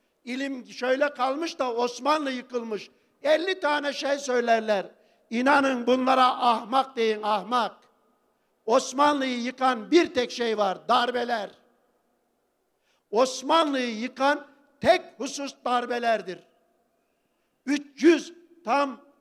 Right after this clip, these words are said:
üç yüz senede yirmi iki milyona çıktım ben. İkinci üç yüz senede niye bir milyona düştüm? Niye düştüm? Şimdi bakın, Genç Osman dediğimiz ikinci Osman Han'ı kim tahttan indirdi, kim öldürdü?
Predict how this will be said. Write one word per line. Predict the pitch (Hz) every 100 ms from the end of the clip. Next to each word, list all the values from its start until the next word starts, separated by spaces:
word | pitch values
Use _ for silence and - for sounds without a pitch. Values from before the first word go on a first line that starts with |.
| _ 269
üç | 269 - 330
yüz | 349
senede | 277 269 262 262 196
yirmi | 240 254 262
iki | 269 269
milyona | 254 254 254 285
çıktım | 277 - 254 240
ben. | 220 180 - _ _ _ _ _ -
İkinci | 233 277 277 247
üç | 285 262 -
yüz | 311 -
senede | 254 254 240 220
niye | 208 294 240
bir | 247 233
milyona | 220 214 208 202
düştüm? | 196 175 - 156 131 _ _ _ _ _ _ _ _ _ _ _ _ _ _ _ -
Niye | 226 381 359
düştüm? | 262 - 214 143 - _ _ _ _ _
Şimdi | - 247 254 262
bakın, | 302 302 247 143 _ _ _ _ _ _ _ _
Genç | 240 302 277
Osman | 269 262 277 269 262
dediğimiz | 254 262 269 277 -
ikinci | - 269 247 269
Osman | 269 277 285
Han'ı | 254 220
kim | 220 330
tahttan | 311 269 262 254
indirdi, | 247 247 254 277 285
kim | 294 311
öldürdü? | 254 190 208 180 165